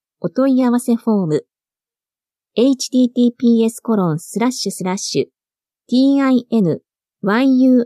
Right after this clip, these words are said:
アールエルドットシーオーエムスラッシュ 数字の三七、D数字の六、X H R数字の三。エーユー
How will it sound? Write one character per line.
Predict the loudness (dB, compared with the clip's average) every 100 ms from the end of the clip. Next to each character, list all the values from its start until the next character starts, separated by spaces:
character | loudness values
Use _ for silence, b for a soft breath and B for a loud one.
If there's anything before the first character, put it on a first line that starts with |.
| -2
ア | -2 0
ー | 0
ル | -2 -2
エ |
ル | -2 -4 _ _ -2
ド | -2
ッ | -4 -6
ト | -4 -4
シ | -6 0
ー | 4 4 4
オ | 2
ー | 0
エ | -2
ム | -4 -8 _ _
ス | -10 -4
ラ | -4
ッ |
シ | -4 -4 -4
ュ | -6 _ _ _ -4
数 | 0 2
字 | 2 0
の | 0 -4 _ _
三 | -6 0 2 4 4
七、 | 0 -2 -8 _ _ _ _ _ -2
D | 0 2 0 -8 _ _ -10
数 | 0 2 2
字 | 2 0
の | 0 -4 _
六、 | -4 -4 -2 -4 -4 _ _ _ _ _
X | -4 -4 _ -14 -8 -2
H | 2 2 2 0 0
R | 0 -2 -4 -6 _ _ _
数 | -6 0 2
字 | 2 0
の | -2
三。 | -4 -6 -4 -6 _ _ _ _ _ _ _ _ _ _ _ _ _ -2
エ |
ー | 2
ユ | 2
ー | 2